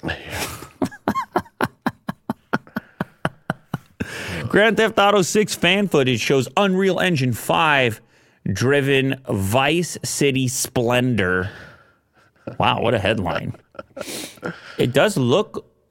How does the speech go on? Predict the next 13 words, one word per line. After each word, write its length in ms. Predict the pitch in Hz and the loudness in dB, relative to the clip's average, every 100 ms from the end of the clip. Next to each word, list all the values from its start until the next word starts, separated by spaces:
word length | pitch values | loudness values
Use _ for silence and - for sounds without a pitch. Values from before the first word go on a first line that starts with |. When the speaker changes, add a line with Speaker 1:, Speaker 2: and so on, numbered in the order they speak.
| - - - | -6 -4 0
Speaker 2:
I 140 | 135 | 2
like 320 | 127 147 202 | 4 2 0
the, 540 | 151 143 131 113 104 - - | 0 2 4 4 2 -2 -6
the, 540 | 110 107 104 98 90 - - _ _ _ _ _ - | -2 0 0 0 -2 -6 -14 _ _ _ _ _ -6
uh, 180 | 101 92 - | -4 -4 0
I 140 | 120 | 0
particularly 540 | 156 202 - 202 190 165 | 0 -2 -2 -2 0 2
like 240 | 139 135 | 0 0
the 80 | 117 | -2
sun 500 | - - 123 131 160 | -4 -2 2 2 2
on 160 | - 117 | 0 -2
the 80 | |
pavement. 680 | 104 113 110 90 82 - - | -2 -2 -2 -2 -6 -8 -16